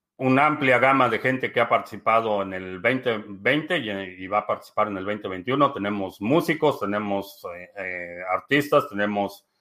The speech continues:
eh, financieros, tenemos doctores, tenemos, este,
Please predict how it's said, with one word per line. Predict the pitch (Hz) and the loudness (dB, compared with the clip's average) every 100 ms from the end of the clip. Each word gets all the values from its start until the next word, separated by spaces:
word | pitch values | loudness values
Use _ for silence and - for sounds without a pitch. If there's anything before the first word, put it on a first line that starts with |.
| _ _ | _ _
eh, | - 98 | -10 -8
financieros, | - 104 101 95 131 139 143 - | -4 0 0 2 4 6 4 2
tenemos | 101 104 104 95 | -2 0 -2 -2
doctores, | 95 95 - 131 139 139 131 | -4 -4 4 6 6 4 -2
tenemos, | 101 104 101 98 92 95 | -6 -4 -2 -4 -6 -12
este, | 92 87 - _ 92 90 87 87 90 87 87 | -14 -14 -16 _ -14 -12 -10 -10 -8 -8 -10